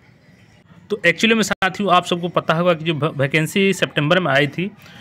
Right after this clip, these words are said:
तो एक्चुअली में यहाँ पे लिखा था, जो नोटिस था कि कैसे आपको फॉर्म ऑनलाइन करना है। तो यहाँ पर दिया गया था कि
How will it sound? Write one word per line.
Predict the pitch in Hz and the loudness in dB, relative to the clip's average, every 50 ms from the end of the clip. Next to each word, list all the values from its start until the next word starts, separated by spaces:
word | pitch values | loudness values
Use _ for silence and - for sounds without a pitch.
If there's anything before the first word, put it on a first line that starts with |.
| - - - - - | -20 -20 -20 -6 0
तो | 190 196 190 - | 0 2 2 2
एक्चुअली | 175 170 - - 208 214 | 2 0 0 -2 -2 -2
में | 208 202 190 | 0 0 2
यहाँ | 180 190 190 | 2 2 2
पे | 185 190 | 0 0
लिखा | 170 156 156 - 185 | -2 -2 0 -2 0
था, | 185 190 190 185 185 170 | 2 2 2 2 2 0
जो | 139 143 139 165 | -2 -2 -2 0
नोटिस | 165 165 160 160 190 180 - 175 | 0 0 0 0 0 0 0 0
था | 170 | -2
कि | 170 - - - | -2 -4 -4 0
कैसे | 165 160 151 - 185 | 0 2 2 4 2
आपको | 165 - - 165 | 0 0 0 -6
फॉर्म | 160 - 170 170 170 | -4 0 0 0 0
ऑनलाइन | 139 143 151 151 147 165 190 | 2 0 2 2 2 0 0
करना | 196 147 127 123 123 113 | 0 -2 0 0 0 -2
है। | 107 107 | -2 -4
तो | 107 - 131 | -4 -4 -2
यहाँ | 143 160 | -2 -2
पर | 156 160 | -2 -2
दिया | 147 160 175 175 | 0 0 2 2
गया | 175 175 | 2 0
था | 170 175 165 | -2 -2 -6
कि | 160 202 | -6 -6